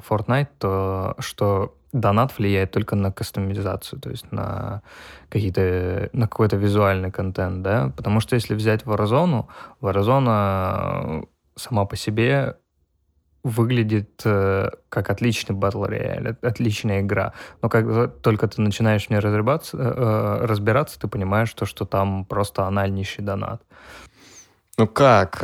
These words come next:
Speaker 2: <laughs> Там не анальнейший донат. По сути, ты можешь такое, типа, ну, даже не закидывать в батл пассы.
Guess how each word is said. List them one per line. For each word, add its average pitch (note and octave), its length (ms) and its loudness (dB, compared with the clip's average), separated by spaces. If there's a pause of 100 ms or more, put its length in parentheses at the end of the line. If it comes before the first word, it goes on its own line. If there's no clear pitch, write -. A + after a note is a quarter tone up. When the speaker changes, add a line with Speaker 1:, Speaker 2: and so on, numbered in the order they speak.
(160)
Speaker 2:
<laughs> D#3 180 6
Там A#2 280 2 (200)
не G2 140 2
анальнейший A2+ 600 0
донат. F2+ 420 0 (280)
По G2 80 -4
сути, A2+ 300 -2
ты G#2+ 140 -4
можешь A2 240 0
такое, F#2+ 420 -2
типа, F#2 300 -4
ну, F2 440 -2 (200)
даже F2 220 2
не E2+ 640 2 (720)
закидывать F2+ 760 4
в F#2 40 -4
батл E2+ 300 4
пассы. A2 580 -2